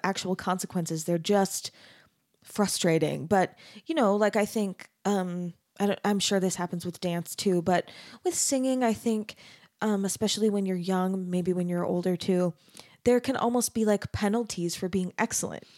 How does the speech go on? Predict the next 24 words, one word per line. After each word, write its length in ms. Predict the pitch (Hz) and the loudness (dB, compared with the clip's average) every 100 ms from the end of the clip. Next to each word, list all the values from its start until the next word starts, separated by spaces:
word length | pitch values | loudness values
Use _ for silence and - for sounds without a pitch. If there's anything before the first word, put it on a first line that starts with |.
| - - | -4 2
Like, 260 | 180 - - - - - | 2 0 -12 -20 -20 -4
people 260 | 214 - 185 | -2 2 0
can 160 | 202 | 0
kind 280 | 175 190 170 | -2 0 0
of 80 | 165 | -2
think, 280 | - 160 160 | -4 -6 -4
like, 200 | 160 - | -6 -2
"Oh, 120 | 190 | 0
well, 180 | 185 175 | 2 2
she 220 | 165 - | 0 -2
thinks 300 | 165 165 151 | -2 -4 -4
she's 540 | - 160 139 - - - _ _ _ _ _ _ | -4 -2 -4 -6 -8 -10 _ _ _ _ _ _
better 300 | 160 151 156 | 0 0 -2
than 160 | 127 87 | -4 -4
us," 420 | 57 - - - - | -4 -2 -2 -2 2
or 240 | 180 170 | 4 4
"She 240 | 160 196 180 - | 2 -2 -4 -4
really 260 | 185 143 156 | 0 0 0
thinks 260 | - 147 | -2 -6
she's 480 | - - 147 - - - | -4 -4 -4 -4 -8 -8
hot 260 | 165 - - | -8 -6 -4
stuff," 540 | - 139 92 - - - - - 240 - | 2 4 4 2 -8 -16 -18 -16 -16 -2
you 100 | 226 | 2
know? 340 | 175 170 185 | 4 4 2